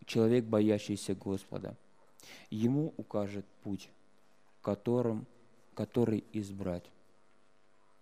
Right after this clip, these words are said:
Боящемуся Господа он укажет путь".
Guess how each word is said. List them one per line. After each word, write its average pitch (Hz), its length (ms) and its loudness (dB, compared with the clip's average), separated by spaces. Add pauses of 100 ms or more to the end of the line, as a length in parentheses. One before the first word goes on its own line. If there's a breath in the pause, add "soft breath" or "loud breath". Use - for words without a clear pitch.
(760 loud breath)
Боящемуся 113 1000 4 (260)
Господа 113 580 -2 (220)
он 123 160 -2
укажет 95 440 -4
путь". - 340 -14